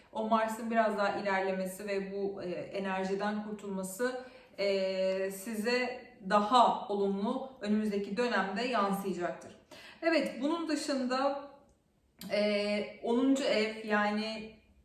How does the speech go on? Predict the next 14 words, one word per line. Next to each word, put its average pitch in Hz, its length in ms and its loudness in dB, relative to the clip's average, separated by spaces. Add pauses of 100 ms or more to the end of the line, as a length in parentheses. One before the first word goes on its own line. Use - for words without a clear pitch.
(120)
tabii 233 280 -2
ki 220 300 -6
kariyer 214 480 4 (480)
bu 233 360 -6
ayın 208 380 0
ana 226 260 2
konularından 185 880 -2
bir 233 180 -6
tanesi. 202 760 -4 (640)
E, 220 1040 -2
ayın 294 440 2
devamında 254 1160 2 (140)
yirmi 233 400 2
dokuz 277 380 0